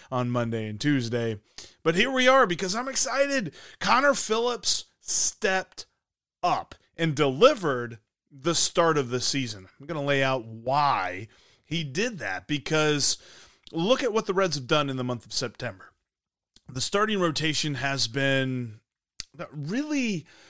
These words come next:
the thing that the Reds are winning in spite of. It's not been the reason that the Reds have been good all year long, really, and September's been no, uh, exception.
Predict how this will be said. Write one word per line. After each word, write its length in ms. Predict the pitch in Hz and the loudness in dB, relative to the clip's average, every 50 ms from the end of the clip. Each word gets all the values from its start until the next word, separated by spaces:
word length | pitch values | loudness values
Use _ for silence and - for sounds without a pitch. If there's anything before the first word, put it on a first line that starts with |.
| - - - - _ _ _ | -20 -20 -20 -20 _ _ _
the 540 | 175 156 139 147 185 190 185 180 180 175 165 | -10 -8 -4 -2 0 0 2 2 0 0 -2
thing 360 | - - - 208 226 240 240 233 | -4 -2 -2 0 0 0 0 -2
that 140 | 233 - | -2 0
the 120 | - 202 185 | 0 0 2
Reds 300 | 185 190 185 180 151 175 | 4 2 2 2 2 2
are 100 | 180 170 | 2 2
winning 380 | 156 165 170 170 170 165 165 | 2 0 -2 -2 -2 -2 -4
in 200 | - 139 147 139 | -4 -6 -4 -2
spite 400 | 127 - - - - 170 156 127 | -2 -2 -2 0 0 0 0 0
of. 340 | 110 92 73 - - - - _ _ _ _ _ _ _ _ _ - | -4 -10 -16 -20 -20 -20 -20 _ _ _ _ _ _ _ _ _ -8
It's 220 | 147 123 - - | -4 -4 -4 -2
not 380 | 160 165 190 208 226 - - 139 | -2 -2 0 0 -2 -4 -2 -2
been 200 | 180 202 202 185 | 0 0 0 0
the 80 | 165 | -2
reason 440 | 139 143 170 196 190 151 147 151 143 | 0 0 0 0 2 0 0 0 0
that 160 | 135 131 - | -2 -2 -4
the 80 | 135 120 | -6 -4
Reds 260 | 120 151 190 160 139 | 0 0 0 0 -2
have 80 | 143 120 | -6 -4
been 220 | 127 131 123 120 | -4 -4 -4 -2
good 200 | 113 151 165 165 | 2 4 4 4
all 300 | 151 - 165 208 240 240 | 4 2 2 2 2 2
year 240 | 226 220 208 190 165 | 0 0 0 0 2
long, 300 | 151 170 214 220 190 147 | 2 2 2 2 0 0
really, 280 | 139 170 196 170 147 139 | -2 -2 -2 -2 -2 -2
and 140 | 139 135 | -2 -2
September's 480 | - 160 139 - 147 135 127 143 151 131 | -4 -4 -4 -6 -6 -6 -6 -6 -6 -6
been 240 | 117 123 120 120 120 | -8 -8 -8 -8 -8
no, 340 | 117 117 117 117 117 117 113 _ _ _ _ _ _ _ _ - | -6 -6 -6 -4 -6 -8 -8 _ _ _ _ _ _ _ _ -8
uh, 80 | 143 - 160 | -6 -6 -6
exception. 560 | 180 - - 269 285 277 - - 110 95 | -4 -2 0 0 0 0 -2 -8 -10 -10